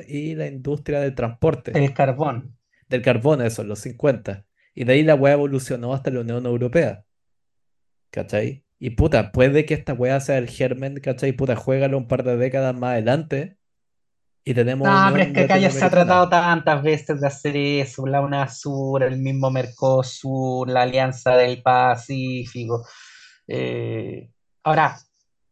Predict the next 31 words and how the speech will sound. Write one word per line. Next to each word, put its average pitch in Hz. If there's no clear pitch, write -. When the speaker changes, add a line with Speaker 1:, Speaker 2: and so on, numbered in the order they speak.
Speaker 2:
Chile 202
ahí 170
la 151
hizo 151
realmente 135
de 131
oro, 123
porque 135
lo 143
que, 139
lo 143
que 135
están 180
negociando 180
ahora 156
nuestros 131
vecinos 143
del 139
Atlántico 147
es 147
básicamente 156
lo 147
que 139
nosotros 139
tenemos 139
con 139
los 135
europeos 135
hace 123
veinte 131
años. 127